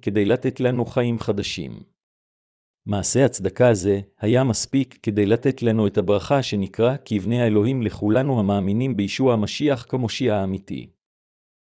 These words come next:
נפשנו שמחה עם האמונה כיוון שאדוננו בא כמושיע עם סוג כזה של ישועה.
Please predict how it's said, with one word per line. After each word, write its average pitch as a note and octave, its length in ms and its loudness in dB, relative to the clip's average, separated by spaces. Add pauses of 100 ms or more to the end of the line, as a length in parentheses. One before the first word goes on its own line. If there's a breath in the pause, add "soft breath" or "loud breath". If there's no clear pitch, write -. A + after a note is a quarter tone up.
(120)
נפשנו A#2+ 480 0
שמחה G2+ 400 -2
עם G#2+ 180 2
האמונה G2+ 460 0
כיוון A#2 440 0
שאדוננו A2 640 2
בא A#2 180 2
כמושיע C3+ 500 0
עם A#2+ 180 2
סוג C#3+ 320 -2
כזה A2+ 280 0
של A2+ 200 -4
ישועה. D2+ 460 -4